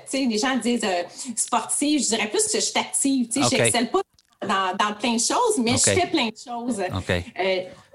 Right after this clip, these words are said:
Speaker 1: mon bonheur, moi, être dans, être dans le bois, le plein air, euh, tu sais, présentement, on a la chance de pouvoir faire justement du sport extérieur, la raquette, là. Moi, c'est vraiment, pour moi, c'est, euh,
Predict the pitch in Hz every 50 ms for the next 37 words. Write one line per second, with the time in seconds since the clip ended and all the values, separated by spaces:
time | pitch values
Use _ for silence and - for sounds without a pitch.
0 | - _ _ _ _ - 208 208 220 220 202 240 226 233 226 247 311 339 302 247
1 | 240 220 180 196 226 233 240 233 233 202 190 - - - - 277 262 233 262 226
2 | 220 208 190 185 208 214 220 226 240 247 240 208 196 - - - 240 233 233 240
3 | 240 226 214 220 220 220 226 226 226 226 226 214 196 196 185 185 180 180 180 180
4 | 180 170 175 175 170 170 165 165 165 - - - 226 220 226 214 196 - - -
5 | - - - 233 233 233 214 208 208 254 240 240 262 269 254 220 196 196 196 185
6 | 180 - 208 - - 240 233 247 247 240 214 208 185 - - - 196 185 185 190
7 | 190 - - 202 208 208 196 190 - 196 - - 190 185 202 214 220 202 - -
8 | - - 214 202 214 214 196 180 - - - 196 190 196 208 196 196 208 214 214
9 | 196 165 160 - 190 185 185 - - - 214 208 208 208 - 190 185 185 196 202
10 | - - 226 214 208 208 190 190 202 208 220 226 240 233 - - - - - -
11 | - _ _ _ _ - 214 190 202 202 208 226 269 - - - 208 190 185 180
12 | 175 170 165 165 160 160 160 160 165 160 160 160